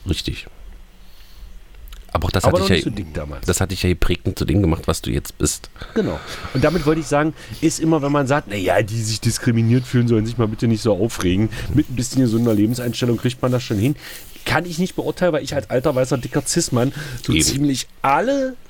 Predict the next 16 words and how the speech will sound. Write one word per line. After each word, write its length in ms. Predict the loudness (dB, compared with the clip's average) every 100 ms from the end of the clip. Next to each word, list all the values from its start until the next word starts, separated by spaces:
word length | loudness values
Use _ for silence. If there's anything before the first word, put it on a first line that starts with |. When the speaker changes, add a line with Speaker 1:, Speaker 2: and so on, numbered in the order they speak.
| -12
Speaker 2:
Charaktereigenschaften 1080 | 0 2 2 0 0 0 0 -2 -4 -2 -2
Speaker 1:
Hm. 40 | 0
Speaker 2:
erfülle, 760 | -2 -2 2 2 2 0 0 -4 -16 -20 -18 -8 -2
die 280 | 0 2 0 -2 -6 -6 -20 -20 -18 0
äh, 260 | 2 2
mich 200 | 2 0
auf 100 | -2
die 120 | -4 0
andere 240 | 4 4
Seite, 220 | 4 0
also 160 | 0 0
die 220 | 0 0
mich 160 | 0 0
zum 200 | 0 2
Diskriminierenden 1200 | 0 0 2 2 2 2 2 2 2 2 2 2
machen. 340 | -2 -2 -8